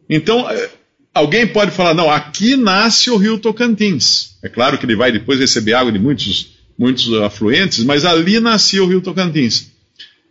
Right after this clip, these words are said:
Então você pode dizer onde nasce um problema, mas você não pode dizer por que que esse problema se manifestou dessa maneira.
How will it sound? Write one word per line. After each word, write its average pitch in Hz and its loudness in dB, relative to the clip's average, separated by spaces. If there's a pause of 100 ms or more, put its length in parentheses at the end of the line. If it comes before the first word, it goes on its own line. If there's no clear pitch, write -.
(380)
Então 214 -2
você 240 2
pode 190 0
dizer 143 2
onde 202 2
nasce 175 2
um 131 0
problema, 95 -2 (1040)
mas 127 0
você 147 2
não 165 0
pode 147 2
dizer 143 0 (480)
por 165 2
que 233 0
que 214 -2
esse 156 0
problema 156 0
se 156 0
manifestou 156 0
dessa 151 0
maneira. 113 0